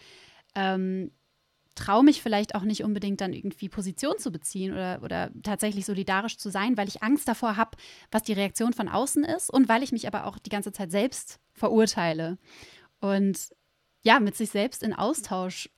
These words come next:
zu stehen, ermöglicht dann vielleicht auch einfach, dass ich, dass ich auf Menschen, die mich kritisieren oder die mich auf einen Fehler aufmerksam machen, dass ich auf die nicht,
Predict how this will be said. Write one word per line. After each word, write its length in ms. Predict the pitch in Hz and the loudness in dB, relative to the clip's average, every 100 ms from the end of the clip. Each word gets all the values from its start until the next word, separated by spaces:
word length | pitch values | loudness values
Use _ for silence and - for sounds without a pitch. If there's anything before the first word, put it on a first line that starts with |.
| - | -12
zu 160 | - | -8
stehen, 600 | 190 - 175 175 202 262 - - _ _ _ _ _ _ _ _ _ _ _ _ _ _ _ | -8 -4 -4 -2 -2 -6 -10 -20 _ _ _ _ _ _ _ _ _ _ _ _ _ _ _
ermöglicht 560 | - 226 214 285 294 - | 4 6 6 4 2 -2
dann 120 | 233 | -2
vielleicht 300 | 254 233 240 | 0 -2 -2
auch 80 | 214 | -4
einfach, 260 | 214 226 233 | -4 -6 -6
dass 200 | 214 220 | -4 -4
ich, 220 | 202 - | -8 -6
dass 180 | 208 214 | -6 -6
ich 220 | 196 - | -6 -6
auf 140 | 202 | -4
Menschen, 420 | 202 202 262 240 | 0 0 2 2
die 80 | 220 | 0
mich 160 | 202 - | 0 -2
kritisieren 680 | 226 - 185 180 311 311 175 | -6 -6 -6 -4 0 2 2
oder 140 | 185 | -2
die 100 | 185 | -2
mich 180 | 190 190 | -2 -4
auf 60 | 185 | -8
einen 80 | |
Fehler 300 | - 269 269 | -4 -2 -2
aufmerksam 420 | 180 190 180 180 175 | -4 -6 -8 -6 -6
machen, 240 | 170 180 | -6 -6
dass 120 | 185 | -8
ich 120 | 185 | -6
auf 80 | 190 | -6
die 180 | - 247 | 0 4
nicht, 340 | 247 233 - | 4 0 -6